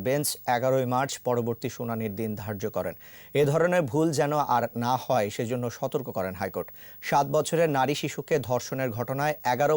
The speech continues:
বছরের ছেলে শিশুকে আসামি করায় ক্ষোভ প্রকাশ করে হাইকোর্ট। আদালত ক্ষোভ প্রকাশ করে বলেন, ক্লার্ক দিয়ে মেডিকেল রিপোর্ট বানিয়ে জীবন তাদের হাতে ছেড়ে দিয়ে ডাক্তাররা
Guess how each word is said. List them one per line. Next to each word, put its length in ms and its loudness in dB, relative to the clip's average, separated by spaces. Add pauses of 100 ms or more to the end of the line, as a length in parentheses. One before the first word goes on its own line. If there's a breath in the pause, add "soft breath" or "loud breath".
বছরের 400 0
ছেলে 300 -2
শিশুকে 340 -6 (420 loud breath)
আসামি 360 0
করায় 340 4
ক্ষোভ 200 -6 (100)
প্রকাশ 320 -2
করে 200 -4
হাইকোর্ট। 340 -6 (540 loud breath)
আদালত 360 4
ক্ষোভ 140 4 (100)
প্রকাশ 300 0
করে 220 2
বলেন, 180 4 (120)
ক্লার্ক 280 2 (300)
দিয়ে 200 4 (180)
মেডিকেল 440 0
রিপোর্ট 300 -2
বানিয়ে 280 -4 (400 loud breath)
জীবন 240 4 (100)
তাদের 300 2
হাতে 160 -2 (100)
ছেড়ে 260 -2
দিয়ে 180 -2
ডাক্তাররা 320 -4